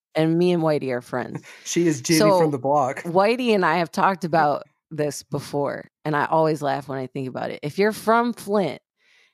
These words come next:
Speaker 1: and if you haven't uttered the words at least one time,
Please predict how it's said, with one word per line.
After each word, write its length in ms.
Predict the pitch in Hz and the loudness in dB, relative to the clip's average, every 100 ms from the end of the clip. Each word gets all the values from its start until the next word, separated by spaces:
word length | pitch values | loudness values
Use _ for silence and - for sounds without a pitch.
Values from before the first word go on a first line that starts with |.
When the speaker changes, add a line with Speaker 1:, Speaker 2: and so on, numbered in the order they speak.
| _ 151 | _ -2
Speaker 1:
and 100 | 165 | -2
if 140 | 156 | -2
you 80 | 160 | -6
haven't 460 | 196 175 208 220 - | 0 2 4 2 2
uttered 380 | 185 202 196 160 | 2 2 0 0
the 60 | 170 | 0
words 360 | 165 165 151 | 2 0 0
at 100 | 135 | -2
least 320 | 151 180 175 156 | -2 -2 -2 0
one 260 | 165 160 | 2 2
time, 520 | - 165 147 135 135 | 0 -2 0 -2 -4